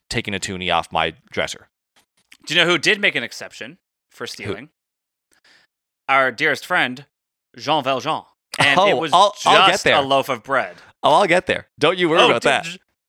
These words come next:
Speaker 2: oh, lovely. 'Cause one man <laughs> steals one loaf of bread, and here you have a four-hour musical. So anyways, as you were, Evan.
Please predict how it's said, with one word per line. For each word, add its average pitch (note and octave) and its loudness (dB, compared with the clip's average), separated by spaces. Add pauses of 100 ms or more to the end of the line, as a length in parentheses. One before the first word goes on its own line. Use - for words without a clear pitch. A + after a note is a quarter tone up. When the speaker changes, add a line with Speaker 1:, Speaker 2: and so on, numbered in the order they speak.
(100)
Speaker 2:
oh, D4 0
lovely. C4 -4 (400)
'Cause D#3+ 0
one A#3 2
man G3+ 2
<laughs> - -
steals E3 0 (160)
one F3 -2
loaf F3 0
of C#3+ -8
bread, C#3 0
and C#3 -4
here D3+ -6
you D#3 -6
have C3+ -2
a B2+ -2
four-hour F3+ -2
musical. D3 -10
So C3 -4
anyways, B2+ -8
as D3 -8
you C#3 -14
were, A2 -14
Evan. A2 -20